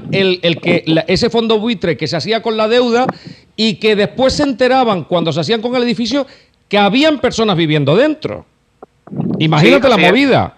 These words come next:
Speaker 1: imagínate la movida de todo esto.
Speaker 2: Así lo explica el alcalde en la entrevista, se lo vas a poner ahora, que la verdad que se mojó y comentó todo lo que en realidad ha pasado de aquí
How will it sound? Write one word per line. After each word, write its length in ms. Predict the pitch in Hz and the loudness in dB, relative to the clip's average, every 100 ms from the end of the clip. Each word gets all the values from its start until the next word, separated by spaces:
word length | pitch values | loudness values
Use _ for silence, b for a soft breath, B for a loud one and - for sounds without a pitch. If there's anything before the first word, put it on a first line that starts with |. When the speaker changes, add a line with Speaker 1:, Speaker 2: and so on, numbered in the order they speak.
| - | -6
Speaker 1:
imagínate 440 | 131 147 233 240 | -2 0 2 2
la 80 | 220 | 2
movida 380 | 180 220 220 151 | 2 0 0 0
de 80 | |
todo 280 | 135 175 185 | -2 -4 -4
esto. 360 | 226 - 101 80 _ _ _ - - - - - - - - - - | -8 -10 -12 -12 _ _ _ -20 -20 -16 -12 -10 -6 -6 -8 -12 -8
Speaker 2:
Así 200 | - - | -6 -4
lo 80 | 180 | -6
explica 240 | 180 190 | -4 -4
el 60 | 190 | -2
alcalde 240 | 160 175 | -2 -2
en 40 | 175 | -2
la 40 | |
entrevista, 360 | 160 160 175 170 | -4 -4 -4 -4
se 80 | 151 | -2
lo 60 | |
vas 100 | 147 | -2
a 40 | 151 | -2
poner 240 | 151 147 | -4 0
ahora, 300 | 143 160 185 b b _ _ | 2 2 -2 b b _ _
que 420 | - 143 139 135 123 | -6 -2 -2 -4 -4
la 120 | 135 | -2
verdad 240 | 131 139 | 0 -2
que 80 | 151 | -4
se 100 | 151 | -6
mojó 520 | 147 139 120 151 170 180 | -4 -4 -2 -2 0 -2
y 120 | 147 | -4
comentó 400 | 143 139 127 147 | -4 -6 -4 -6
todo 340 | - 180 175 | -4 0 0
lo 100 | 156 | 0
que 80 | 147 | -2
en 80 | 143 | -2
realidad 220 | 151 156 | -2 -2
ha 40 | |
pasado 220 | 156 160 160 | -4 -2 -2
de 40 | |
aquí 220 | 143 160 | -2 -2